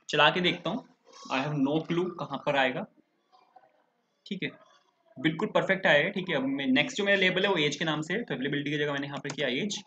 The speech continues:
ठीक है। और इसको करते हैं वन सेवेंटी, सीधा हंड्रेड ही घटा देते हैं, देखते हैं कहाँ पर आता है। Center में आना चाहिए, ठीक है, थोड़ा सा वहाँ पर आया है। आ, इसको करते हैं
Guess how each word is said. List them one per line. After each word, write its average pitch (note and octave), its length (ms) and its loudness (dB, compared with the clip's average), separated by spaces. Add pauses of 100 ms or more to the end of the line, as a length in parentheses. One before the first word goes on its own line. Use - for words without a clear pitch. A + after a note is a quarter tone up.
(1000)
ठीक G3 240 -6
है। C#3 160 -4 (500)
और C3 280 -10
इसको - 440 -4 (140)
करते D3+ 280 -2
हैं F#3 80 -2 (100)
वन C3 120 0
सेवेंटी, A#2 440 -8 (160)
सीधा C#3 340 -4
हंड्रेड B2 260 -2
ही B2+ 60 -4
घटा B2 220 -2
देते A#2 200 -6
हैं, F#3 100 -8 (380)
देखते B2 260 -4
हैं D3 80 -4
कहाँ C3 180 -4
पर C3 120 -4
आता A#2+ 220 -4
है। F#3 120 -8 (540)
Center C#3+ 380 2
में F3 100 0
आना A#2 160 0
चाहिए, A2+ 240 -10 (260)
ठीक C3+ 140 -8
है, A#2+ 60 -6
थोड़ा - 960 -6
सा C#3+ 80 -6
वहाँ A#2+ 140 -2
पर A#2+ 140 -4
आया A#2 160 0
है। F#3+ 80 -6 (760)
आ, C3+ 280 -4
इसको C#3 220 -8
करते C3 320 -6
हैं F#3 440 -6